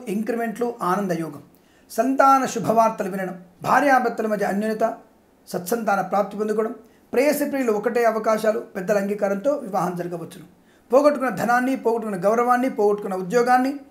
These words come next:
ఏదైనా కోర్టులో అయినా గొడవ ఉంటే అది సమస్య పోయి అనుకూలం తీర్పు వచ్చే అవకాశం. విదేశాల్లో విద్య, ఉద్యోగ, వ్యాపార లాభం, విదేశాల్లో అంకుర సంస్థలు, విదేశాల్లో స్థిరాస్తులను కొనుగోలు చేసే అవకాశం. స్వదేశంలో కూడా ఆస్తిపాస్తులు కొనుగోలు చేయడం, ఆస్తి పంపకాల అనుకూలతలు,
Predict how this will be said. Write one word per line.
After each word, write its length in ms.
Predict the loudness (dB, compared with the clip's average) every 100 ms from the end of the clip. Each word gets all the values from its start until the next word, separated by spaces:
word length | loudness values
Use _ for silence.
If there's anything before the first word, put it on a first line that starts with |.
| -10
ఏదైనా 300 | -4 0 0 -4 -8 -20 0
కోర్టులో 300 | 2 4 4
అయినా 140 | 2 2
గొడవ 240 | 0 -2
ఉంటే 440 | -2 -4 -6 -6 -10
అది 100 | -10
సమస్య 380 | -6 -6 -6 -2
పోయి 200 | -2 -2
అనుకూలం 440 | -4 -4 -4 -4
తీర్పు 280 | -6 -8 -8
వచ్చే 180 | -8 -10
అవకాశం. 480 | -10 -14 -16 -20 -8
విదేశాల్లో 480 | 0 2 6 6 4
విద్య, 420 | 0 2 4 4 4
ఉద్యోగ, 240 | 2 4
వ్యాపార 380 | 4 2 2 2
లాభం, 320 | 4 2 0
విదేశాల్లో 520 | 0 0 2 2 2
అంకుర 240 | 0 0 -2
సంస్థలు, 380 | -2 -2 0 2
విదేశాల్లో 580 | 2 2 6 6 6 0 -4 _ -14
స్థిరాస్తులను 640 | -2 4 4 4 0 -2
కొనుగోలు 300 | -2 -2 -2
చేసే 180 | -4 -8
అవకాశం. 280 | -10 -12 -18 _ _ _ _ -2
స్వదేశంలో 480 | 2 4 2 0 -2
కూడా 320 | 0 2 2 0
ఆస్తిపాస్తులు 600 | -4 -2 -4 -4 -4 -4
కొనుగోలు 260 | -2 -2
చేయడం, 340 | 0 0 0 -2
ఆస్తి 240 | -4 -4
పంపకాల 340 | -6 -4 0 0
అనుకూలతలు, 520 | 0 0 2 2